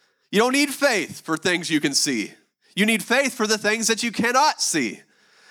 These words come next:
The only proof that we need is the Word of God. We need him to confirm it with his word, which he's going to do today.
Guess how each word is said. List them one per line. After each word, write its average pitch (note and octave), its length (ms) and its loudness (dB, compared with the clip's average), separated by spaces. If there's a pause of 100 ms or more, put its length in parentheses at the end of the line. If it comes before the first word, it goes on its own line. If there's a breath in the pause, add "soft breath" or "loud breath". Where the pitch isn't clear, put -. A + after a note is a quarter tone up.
(140 soft breath)
The G3+ 100 4
only C#4 240 2
proof B3+ 320 0
that A3+ 160 2
we G#3+ 160 2
need A#3 260 2
is G3+ 140 0
the F#3+ 100 2
Word A3 400 2
of G3+ 120 -8
God. D#3+ 580 2 (1080 soft breath)
We F3+ 100 2
need A3 160 2
him A3+ 200 2
to A3+ 200 0
confirm A3 500 2
it G3 160 0
with F3 140 2
his F3+ 240 0
word, F3 280 2
which D#3+ 180 0
he's D#3 180 -2
going E3+ 320 2
to E3+ 120 -4
do D#3 200 4
today. B2+ 500 -2